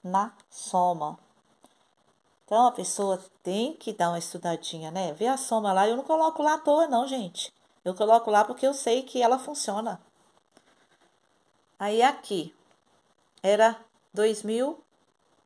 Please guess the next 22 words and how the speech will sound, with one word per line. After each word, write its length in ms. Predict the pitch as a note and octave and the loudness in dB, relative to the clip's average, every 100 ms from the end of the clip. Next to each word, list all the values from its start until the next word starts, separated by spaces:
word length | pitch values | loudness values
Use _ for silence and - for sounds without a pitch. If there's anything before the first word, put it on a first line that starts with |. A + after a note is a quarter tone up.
| - | -12
e 40 | |
quatrocentos, 720 | G#3+ G3+ G3+ - - B2 - - | -6 -4 -4 -8 -10 -10 -12 -18
certo? 680 | - - D#3+ A3 - C#4+ _ _ _ _ _ _ _ _ _ _ _ _ | -16 -6 -4 -4 -8 -16 _ _ _ _ _ _ _ _ _ _ _ _
Esse 320 | G3 F#3+ F#3+ G3+ | -6 -6 -8 -12
com 200 | G#3 G#3 | -6 -4
esse, 440 | G#3+ B3 D4 D4+ _ _ _ _ _ _ _ _ _ _ | -4 -4 -8 -12 _ _ _ _ _ _ _ _ _ _
jogava 380 | F#3 E3+ F3 F3+ | -2 2 0 0
o 20 | |
dois 220 | F#3 F#3 | -6 -6
aqui, 380 | F#3 A3+ B3+ - _ _ _ - | -8 -8 -12 -12 _ _ _ -2
daria 440 | F#3 F3 F3 E3+ | 0 2 0 -2
ou 140 | G#3+ A3 | 0 0
a 40 | |
quarenta 320 | A3+ A3 A3 | 0 -4 -6
e 60 | A3 | -6
seis 420 | - A#3 C4 - - | -4 -4 -4 -16 -8
ou 120 | G#3 | -2
a 60 | G#3 | -2
vinte 240 | G#3 G#3+ | -4 -12
e 40 | A3+ | -14
seis, 280 | - F3 - | -12 -12 -6
certo? 480 | F#3+ A#3 C4 C#4+ | -2 -2 -2 -14